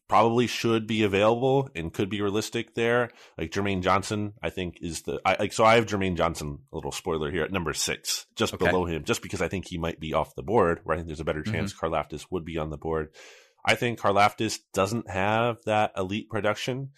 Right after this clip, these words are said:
Speaker 1: in college that I would love to see, but that's part of the reason he's gonna be available here.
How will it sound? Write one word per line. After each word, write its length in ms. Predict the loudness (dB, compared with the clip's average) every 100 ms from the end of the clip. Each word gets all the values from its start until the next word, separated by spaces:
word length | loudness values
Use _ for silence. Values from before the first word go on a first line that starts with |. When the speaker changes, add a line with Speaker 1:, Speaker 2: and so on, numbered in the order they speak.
| -20 _
Speaker 1:
in 160 | -8 -4
college 400 | 2 2 2 0
that 120 | -2 0
I 60 |
would 120 | -2
love 320 | -2 -2 -2 -2
to 100 | -6
see, 420 | -4 -4 -4 -8 0
but 300 | 2 2 0
that's 140 | -12
part 180 | -4 -4
of 80 | -2
the 80 | -6
reason 260 | -6 -6
he's 140 | -10 -8
gonna 160 | -8
be 220 | -8 -10 -8
available 480 | -6 -2 -2 -2 -6
here. 440 | -4 0 0 -2